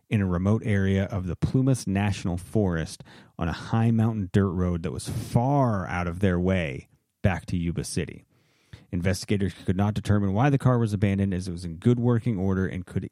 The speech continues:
easily have been pushed out of the snowpack that it was in. And at that time, no trace of anybody was found. So a couple days later, they just, they found the car that could start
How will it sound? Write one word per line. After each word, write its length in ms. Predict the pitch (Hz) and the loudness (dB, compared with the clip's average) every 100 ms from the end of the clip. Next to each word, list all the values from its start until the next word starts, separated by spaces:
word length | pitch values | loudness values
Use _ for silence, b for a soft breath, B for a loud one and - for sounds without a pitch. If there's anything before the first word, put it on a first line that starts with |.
| - | -6
easily 520 | 139 156 127 117 101 | 0 2 4 4 4
have 100 | 98 | 2
been 160 | 95 87 | 0 0
pushed 460 | - 107 - - B B B - | 2 2 0 -8 B B B -2
out 140 | 98 | 0
of 100 | 95 | 0
the 60 | 85 | -4
snowpack 760 | - 101 98 - 85 73 - | -2 0 2 4 2 -2 -4
that 140 | 87 | -4
it 100 | 85 | -4
was 180 | 95 87 | -4 -6
in. 400 | 95 85 78 - b b b b _ - | -4 -4 -6 -12 b b b b _ -6
And 140 | 80 | -4
at 120 | 85 | -4
that 260 | 104 104 - | -4 -4 -2
time, 500 | 104 95 87 85 80 b b - | -2 0 0 -2 -6 b b -8
no 340 | 90 95 98 | -2 0 2
trace 460 | 101 - 101 92 - | 0 0 0 0 -2
of 80 | 87 | -2
anybody 400 | 90 90 85 85 | -2 -2 -4 -6
was 180 | 80 - | -10 -6
found. 460 | 101 85 78 73 | -4 -4 -10 -14
So 180 | - 85 | -12 -8
a 220 | 80 82 - | -6 -8 -4
couple 240 | 104 104 95 | -2 2 2
days 220 | 90 87 | 2 2
later, 260 | 87 85 | -2 0
they 140 | 82 82 | -2 -2
just, 240 | - - | -4 -6
they 100 | 82 | -6
found 260 | - 87 80 | -4 -6 -6
the 80 | 92 | -4
car 520 | - 123 98 87 87 B B _ | 0 2 2 -2 -4 B B _
that 160 | 98 - | -6 -4
could 180 | 85 - | -8 -8
start 460 | - 135 147 139 | -2 0 0 -2